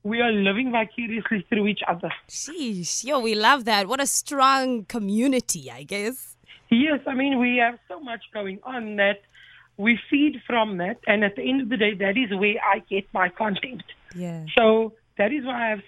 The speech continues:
Speaker 1: so much passion for my school, passion for my children. And you know what is the worst?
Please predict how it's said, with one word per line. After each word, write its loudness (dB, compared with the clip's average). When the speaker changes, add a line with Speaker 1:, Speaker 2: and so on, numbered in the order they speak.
Speaker 1:
so -4
much -8
passion -4
for 2
my 4
school, 0
passion 4
for 6
my 6
children. 2
And 6
you 6
know 2
what 0
is -2
the 4
worst? 2